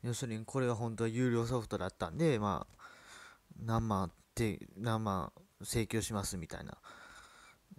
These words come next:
そういうなんかちょっと悪意のあるようなやつもあるんで、ちょっと今からね、こう出す、ここのサイト以外はもう絶対見ないようにしてください。ここの他のサイトでは、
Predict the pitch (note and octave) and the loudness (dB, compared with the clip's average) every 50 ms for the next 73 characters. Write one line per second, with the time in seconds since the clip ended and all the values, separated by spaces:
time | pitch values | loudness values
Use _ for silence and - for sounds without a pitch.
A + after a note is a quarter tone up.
0 | - C3 - C3+ C3 C3 B2 B2 B2 A#2+ A#2+ A2+ G#2+ A2 G2 - G#2+ - - A2+ | -10 -4 0 2 2 4 4 4 4 4 2 2 2 -2 -4 -4 -6 2 4 4
1 | A#2 A#2 - A2 A2 G#2 G2 G2 G2+ G2 G2 F#2 F#2+ G2 G2 - G#2 G2 G2 F#2+ | 4 6 4 0 2 2 2 2 2 0 0 0 0 -2 -2 -2 -2 -2 0 0
2 | G2+ F#2+ F#2 F2 F#2 F2+ F2+ F#2 - - - - - - E2+ G#2+ A#2+ - - - | 0 0 0 0 -2 -2 -2 -4 -6 -8 -10 -8 -6 -6 -6 -6 -8 -12 -18 -20
3 | - _ - - - - - - _ _ - B2+ C3 C#3 C#3+ - F3+ E3+ C3+ A2+ | -20 _ -20 -20 -20 -20 -20 -20 _ _ -4 0 2 2 6 6 8 8 8 6
4 | G#2 G#2 G#2 - - G2 G#2 G#2+ G2 G#2+ A2+ G#2 G#2 - - A2 A#2 G#2+ - - | 4 2 0 0 0 2 2 2 4 4 4 4 4 2 2 0 0 0 0 -4
5 | - - - - A#2+ C3 - D3 C#3 - G3+ F#3 E3 D3+ E3 E3+ D#3 D3 - D#3 | -10 -14 -12 -10 -8 -4 -2 -2 6 6 8 8 10 10 10 10 10 10 10 10
6 | D#3 D#3 C#3 A#2 G2+ G#2 A2+ G#2+ G2 G#2 A2 A2 C3+ - - A#2+ A#2+ C3+ C#3 C3 | 12 12 12 12 12 12 10 10 8 6 4 4 4 6 6 4 4 4 6 6
7 | A#2 G2+ F2 E2+ F#2 F#2 - - G2 - E2+ E2 F#2+ G#2+ - - - C#3 C#3+ D3+ | 6 6 6 2 0 0 0 0 2 2 0 -2 -2 -4 -8 -4 -2 2 2 2
8 | C3+ A#2 B2 - C3+ C3 B2+ B2+ C#3 C#3+ C3+ - C#3 B2 A#2 G2+ F#2 D#2+ - | 2 2 2 2 4 4 4 4 4 4 6 6 4 4 6 6 6 4 4